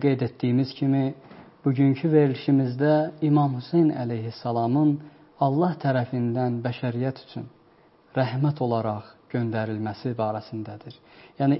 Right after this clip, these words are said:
İmam Hüseyn əleyhissalamın rəhməti və İmam Hüseyn əleyhissalamın, e, aləm üçün rəhmət olmağı barəsində danışarıq. İstərdik bu barədə əziz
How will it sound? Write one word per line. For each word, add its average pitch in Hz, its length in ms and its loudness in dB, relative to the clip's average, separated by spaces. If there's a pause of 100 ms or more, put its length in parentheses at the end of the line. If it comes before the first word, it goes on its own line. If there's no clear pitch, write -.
İmam 139 320 4
Hüseyn 170 300 6 (120)
əleyhissalamın 131 840 0 (200)
rəhməti 120 580 -2 (420)
və 143 60 0 (120)
İmam 135 320 2
Hüseyn 165 300 6
əleyhissalamın, 127 1080 2 (480)
e, 120 300 2 (560)
aləm 147 540 4
üçün 139 180 0 (140)
rəhmət 131 380 0
olmağı 110 360 -4 (100)
barəsində 110 500 -6
danışarıq. 113 520 -6 (380)
İstərdik 185 540 -2
bu 156 80 4 (120)
barədə 117 400 0 (440)
əziz 143 220 -6